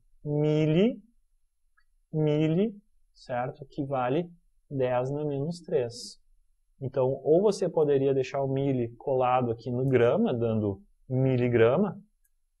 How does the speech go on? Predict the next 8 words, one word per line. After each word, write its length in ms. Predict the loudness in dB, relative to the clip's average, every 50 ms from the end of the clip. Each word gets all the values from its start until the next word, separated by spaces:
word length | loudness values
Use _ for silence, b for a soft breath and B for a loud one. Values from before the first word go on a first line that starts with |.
| _ _ -4
ou 280 | 2 4 6 6 6 4
você 260 | 2 0 2 2 2
escreveria 600 | 2 2 2 0 2 2 2 2 2 2 0 0
vezes 840 | -4 -4 -4 -2 0 2 2 2 0 0 0 0 -2 -2 -4 -14 -18 _ _ _ _ _ _ _ _ _ -12
dez 480 | -6 -4 -2 0 0 0 0 0 -2 -2
na 100 | -4 -4
menos 320 | -4 -4 -4 -4 -6 -8
três, 640 | -8 -4 -2 0 0 0 -2 -6 -10 -14 -18 -20 _